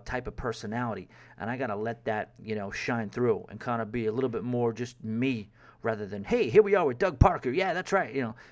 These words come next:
well, I'm not, you know, it's not, I'm not trying to be the, um, polished type of guy. I'd like to be as, uh, you know, tight as possible with the, with each broadcast, but, you know,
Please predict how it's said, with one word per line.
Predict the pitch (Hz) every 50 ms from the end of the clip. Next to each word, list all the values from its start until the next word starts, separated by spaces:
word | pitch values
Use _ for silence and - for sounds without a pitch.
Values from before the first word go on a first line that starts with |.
| - -
well, | - 131
I'm | 143
not, | 147 139 - - -
you | 131 123
know, | 117 117 120 -
it's | - 113 -
not, | 147 147 151 - - -
I'm | 120 127 139
not | 143 135 127
trying | - - 151 156 160 156
to | 135
be | 120 120 110 104 101 98 - - - - - _ _
the, | - 104 113 113 110
um, | 107 101 101 101 101 101 101 - - _ _ _ _ _ _ _ _ _ - _ _ - -
polished | - - 120 135 127 110 95 - - - - - _ _ _ _ _ _
type | - - 98 - 101
of | 98
guy. | 101 92 101
I'd | 95
like | 107 107 127 123 -
to | -
be | 117 117 117 113 110 107 -
as, | - 107 101 95 98 - - - _ -
uh, | 104 101 98 95 98 101 -
you | - 127
know, | 107 107 117 123 -
tight | - - 120 113
as | 110 -
possible | - - 110 104 - - 113 107 117 123 135
with | 123 107 -
the, | - -
with | - 110 104
each | 110 113 - -
broadcast, | - 104 98 98 - - 104 104 123 123 - -
but, | 107 104 92 - - - - - - - _
you | - 110
know, | 110 104 101 95